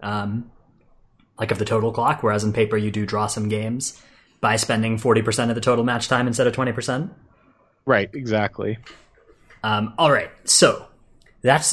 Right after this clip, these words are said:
Speaker 1: that's the War Prison deck. Now, the biggest deck of the tournament, though, was Arclight Phoenix, right? Uh, Izzet Phoenix was the, the primary, the, the deck that,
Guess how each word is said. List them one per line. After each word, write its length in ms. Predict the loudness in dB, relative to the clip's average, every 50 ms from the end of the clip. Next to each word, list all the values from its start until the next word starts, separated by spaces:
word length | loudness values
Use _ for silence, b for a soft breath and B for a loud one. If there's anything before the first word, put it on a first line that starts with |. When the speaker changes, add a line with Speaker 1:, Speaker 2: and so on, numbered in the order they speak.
| -4 -2
Speaker 1:
that's 200 | -4 -2 -2 0
the 80 | -2 0
War 180 | 0 0 -2
Prison 340 | 0 0 0 0 2 0 -2
deck. 300 | -2 -4 -8 -10 -14 b b b b b b -2
Now, 120 | -2 -2
the 80 | -2 0
biggest 320 | 0 2 2 2 2 2
deck 240 | -2 -2 -2 -4 -4 -4
of 120 | -4 -2
the 80 | -2 -4
tournament, 320 | -2 0 0 0 0 0
though, 120 | 0 -2 -2
was 280 | 0 0 -2 -2 -2
Arclight 340 | -2 -4 -2 -2 -2 -4 -4
Phoenix, 340 | -6 -8 -8 -8 -10 -10 -10
right? 220 | -8 -10 -10 -10 -10
Uh, 200 | -10 -8 -8 -8
Izzet 200 | -8 -8 -10 -10
Phoenix 400 | -10 -10 -10 -8 -10 -10 -12 -8
was 280 | -8 -8 -8 -8 -10 -10
the, 420 | -8 -8 -6 -4 -4 -6 -6 -8 -12 _ _ _ _ _ _ _ _ -12
the 80 | -12 -8
primary, 640 | -4 -2 -2 0 0 0 -2 -2 -2 -2 -4 -4
the, 160 | 0 0 0 0
the 140 | 0 0
deck 220 | 2 2 2 2 2
that, 180 | 2 2 2